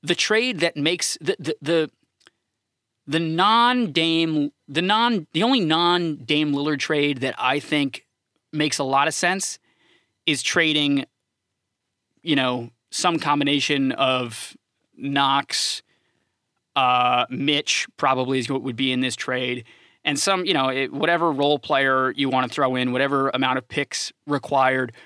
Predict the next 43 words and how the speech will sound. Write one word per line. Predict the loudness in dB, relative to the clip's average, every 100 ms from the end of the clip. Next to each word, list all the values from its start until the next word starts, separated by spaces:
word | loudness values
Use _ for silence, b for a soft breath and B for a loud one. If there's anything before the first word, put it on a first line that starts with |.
| B
for | -2
Myles | 2 4 2 0
Turner | -2 -2 -2 -6 _
on | -4
the | -4
Pacers. | -2 -2 -2 -2
There's | -2 0
a |
lot | 0
of | 0
smoke | 2 0 2
there. | 2 2
There's | 0
been | 0
a | 2
lot | 2
of | 2
rumblings. | 0 0 0 -2 -4 -10 B B B B B B
He | -2 2
basically | 2 2 0 0
does | 2 2 2
every | -2 0 0
single | 2 2 2 0
thing | -2 -2 0 -2
that | 0
Mitch | -2 -2 0
does. | 0 0 -2
He's | -4 -2
slightly | 0 0 0 0
less | 0 0
athletic. | -2 -2 0 0 0 -2
I | -2
think | -2 -2
Mitch | 0 0 -2
is | -2
probably | -2 0 -2
a | -4
little | -4 -8 -6
better | -2 0 0
on | 0
the | 0
offensive | -2 -2 -2 -4 -4 -6
boards, | -4 -2 -2 -4